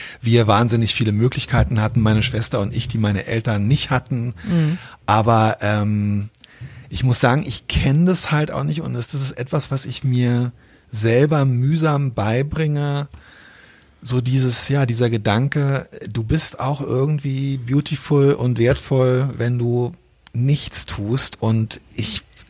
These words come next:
Speaker 1: ich bin da wirklich sowas von am Anfang. Das gibt's wirklich <laughs> überhaupt nicht, ey. Wie ist es bei deinen, Entschuldigung, wenn ich das jetzt hier fragen darf, ist, du kannst es auch rausschneiden dann. Ich merke halt leider auch, dass ich das, obwohl ich zu Hause bin, ich immer so voll der gechillte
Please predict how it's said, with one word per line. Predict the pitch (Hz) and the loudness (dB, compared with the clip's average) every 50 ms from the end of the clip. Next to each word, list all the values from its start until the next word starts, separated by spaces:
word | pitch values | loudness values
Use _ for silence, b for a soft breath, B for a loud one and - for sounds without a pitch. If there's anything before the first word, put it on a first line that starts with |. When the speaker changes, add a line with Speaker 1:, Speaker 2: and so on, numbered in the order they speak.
| _ _ _ _ _ _ _ _ _ | _ _ _ _ _ _ _ _ _
Speaker 1:
ich | - 120 - - | -6 -4 -2 0
bin | - 120 120 | 2 4 4
da | 123 120 117 | 4 4 4
wirklich | 117 120 - - 131 127 - - | 2 2 0 0 -2 -2 -2 -4
sowas | - - - - - - - - 147 135 117 113 110 113 - | -6 -6 -6 -8 -10 -6 -4 -2 -2 0 2 2 2 2 2
von | - - 107 - | 2 0 -2 -2
am | - 98 87 | -2 -4 -4
Anfang. | - - 73 - - - - - - 113 - - - - | -4 -6 -6 -6 -6 -6 -6 -6 -6 -8 -10 -14 -20 -12
Das | - - | -6 -2
gibt's | - 113 - - - - | 0 0 0 2 0 -2
wirklich | - - - 110 - - | -4 -2 -4 -6 -6 -6
<laughs> | |
überhaupt | 107 - 107 110 107 - - 113 | -4 -2 -2 -2 -2 -2 -2 -4
nicht, | - 107 - - - - - | -2 -2 -4 -4 -6 -8 -12
ey. | - - 123 - - _ _ B B B B B B B B B B B B B B B B B B B B B B - | -12 -12 -12 -14 -18 _ _ B B B B B B B B B B B B B B B B B B B B B B 0
Wie | 143 | 2
ist | 156 156 - | 4 6 6
es | 208 165 - | 4 4 4
bei | - 160 | 4 4
deinen, | 147 143 143 156 | 4 4 2 2
Entschuldigung, | 156 135 - 160 151 143 | 2 2 4 4 4 4
wenn | 139 | 2
ich | 123 | 2
das | 131 - | 0 0
jetzt | 165 139 - | -2 -2 0
hier | - 135 | -2 -2
fragen | - - 120 123 139 135 | 0 0 0 0 2 2
darf, | 123 110 107 - | 0 0 -2 -4
ist, | - 110 - - 123 117 | -6 -6 -6 -6 -6 -8
du | 113 | -6
kannst | - - 127 120 - - | -4 -4 -4 -4 -4 -6
es | 98 | -8
auch | 110 - | -8 -6
rausschneiden | 113 110 117 - - - 117 107 107 107 104 | -6 -6 -4 -4 -4 -4 -4 -4 -2 -4 -4
dann. | 101 101 101 104 107 B B B B B B B B B B B B B B B - | -4 -4 -4 -4 -6 B B B B B B B B B B B B B B B -6
Ich | - - | -2 2
merke | 135 127 120 131 151 - 160 | 4 4 6 4 4 4 2
halt | 143 139 120 | 2 2 2
leider | 127 120 131 143 147 - - | 2 2 4 4 2 2 2
auch, | 104 127 147 139 | 0 0 0 0
dass | - 143 135 - | -2 -4 -4 -4
ich | 147 - | -4 -6
das, | - 143 - | -6 -6 -4
obwohl | - 113 110 120 135 151 160 | -6 -6 -2 0 0 2 0
ich | - | 0
zu | - - 123 - | -2 -2 -2 0
Hause | 120 143 170 160 160 | 2 2 2 4 2
bin, | 143 147 | 2 2
ich | 143 135 | 0 -2
immer | 143 139 127 131 | -2 -2 -2 -2
so | 127 123 | -2 -2
voll | - - - - 165 165 170 | -4 -6 -4 -2 0 0 0
der | 160 151 143 | 0 0 -2
gechillte | 135 127 - - - - - 147 147 147 - 156 | -4 -4 -2 0 0 2 2 2 0 0 -2 -4